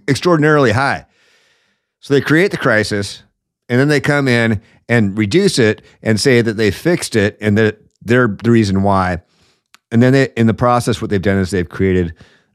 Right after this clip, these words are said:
a new norm. And now they're doing the same thing with the debt ceiling. They're trying to blame it all on the Republicans, when from the very beginning, they're the ones who said they would not negotiate. We're gonna talk about,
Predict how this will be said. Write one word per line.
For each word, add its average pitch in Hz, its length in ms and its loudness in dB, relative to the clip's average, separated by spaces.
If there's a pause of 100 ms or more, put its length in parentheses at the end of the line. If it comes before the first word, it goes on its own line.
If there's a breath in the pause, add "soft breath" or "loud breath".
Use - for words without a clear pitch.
a 104 60 -6
new 104 220 4
norm. 98 340 2
And 90 100 0
now 117 360 0 (240 soft breath)
they're 104 100 0
doing 127 200 2
the 120 60 0
same 120 240 0
thing 120 220 0
with 113 140 2
the 101 40 0
debt 101 260 -2
ceiling. 98 440 -2
They're 95 360 0
trying 110 260 0
to 98 80 0
blame 104 180 0
it 107 60 0
all 131 120 2
on 151 140 0
the 147 60 0
Republicans, 113 640 0 (220 loud breath)
when 110 160 -4
from 139 120 -2
the 135 80 4
very 165 280 0
beginning, 131 440 -2
they're 151 280 2
the 143 100 0
ones 113 300 0
who 120 80 0
said 107 220 0
they 104 100 2
would 104 200 0
not 107 200 0
negotiate. 107 760 0 (760)
We're 127 100 0
gonna 143 100 4
talk 135 300 -2
about, 127 320 -2